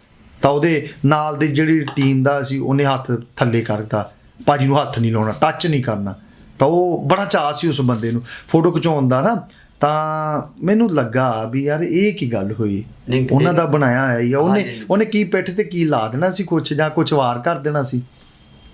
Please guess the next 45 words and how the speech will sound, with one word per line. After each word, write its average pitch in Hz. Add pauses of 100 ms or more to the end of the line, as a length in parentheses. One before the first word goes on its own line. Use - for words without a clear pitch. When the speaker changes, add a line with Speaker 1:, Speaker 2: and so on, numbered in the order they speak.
(960)
Speaker 2:
ਵੇਖੋ 135
ਜੀ, 170
ਇਹ 165 (340)
ਜਨਤਾ 123
ਹੀ 147
ਸਭ 135
ਕੁਛ 135
ਕਰਨ 120
ਵਾਲੀ 117
ਹੈ, 123
ਤੇ -
ਜਨਤਾ 113
ਨੂੰ 120
ਉੱਦਾਂ 110
ਨਹੀਂ 117
ਕਰਨਾ 110
ਚਾਹੀਦਾ। 117 (680)
ਬਾਕੀ 151
ਅੱਜ 143
ਕੱਲ੍ਹ 151
ਇੱਕ, 151
ਇੱਕ 147
ਚੀਜ਼ 147
ਹੋਰ 120
ਵੀ 143
ਚੱਲਦੀ 113
ਪਈ 107
ਹੈ 110
ਨਾ। 113
Speaker 1:
ਹੂੰ। 110 (500)
Speaker 2:
ਅੱਜ 123
ਕੱਲ੍ਹ 139
ਇਹ 147
ਹੈ 147
ਕਿ 151 (840)
ਹੁਣ 131
ਜਿੱਦਾਂ 123
ਆਪਾਂ 113
ਕਹਿ 113
ਲਈਏ, 117
ਮੂਸੇ 113
ਵਾਲੇ 110
ਸਾਹਿਬ 107
ਦੀ 107
ਗੱਲ 98